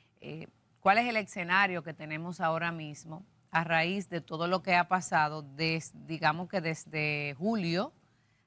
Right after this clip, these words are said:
a la fecha, pero sobre todo, eh, a partir del pasado viernes dieciséis de agosto, cuando ya inicia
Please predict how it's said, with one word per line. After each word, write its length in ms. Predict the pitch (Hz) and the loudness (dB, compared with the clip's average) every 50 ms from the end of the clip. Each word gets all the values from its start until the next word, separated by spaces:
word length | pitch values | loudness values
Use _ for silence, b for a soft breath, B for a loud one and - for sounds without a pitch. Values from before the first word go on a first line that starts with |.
| _ | _
a 140 | - 156 160 | 2 2 4
la 120 | 156 151 | 4 2
fecha, 460 | 143 - - 170 165 156 - - 147 139 | 0 -2 -4 -2 -2 -2 -4 -6 -10 -8
pero 180 | - 165 175 | -6 -6 -6
sobre 300 | 165 - 202 196 214 220 | -4 -4 -2 0 0 0
todo, 460 | 202 202 196 180 170 170 175 190 196 b b b b b b b b | 0 0 0 0 0 0 -2 -4 -6 b b b b b b b b
eh, 220 | - 156 156 156 | -8 -2 2 2
a 100 | 156 147 | 2 2
partir 320 | - 156 143 - 160 160 | 0 -4 -4 -4 -8 -4
del 140 | 170 175 175 | -4 -4 -2
pasado 420 | - 180 170 - - 165 165 170 165 | 0 -2 -2 0 0 0 0 0 0
viernes 420 | 175 180 185 190 196 202 196 175 | 0 2 2 0 0 -2 -4 -4
dieciséis 460 | 196 185 175 - 180 - - 170 165 | -2 -4 -4 -4 -6 -6 -4 -2 0
de 80 | 170 175 | 2 2
agosto, 400 | 175 165 165 170 160 - - 175 | 2 2 0 -4 -4 -6 -8 -4
cuando 280 | - 156 151 151 156 | -2 -2 -2 -2 -4
ya 220 | 156 147 160 165 170 | -2 2 2 2 4
inicia 600 | 175 180 185 196 202 196 160 - - - 131 135 | 2 0 -2 0 0 0 -2 -4 -6 -14 -16 -20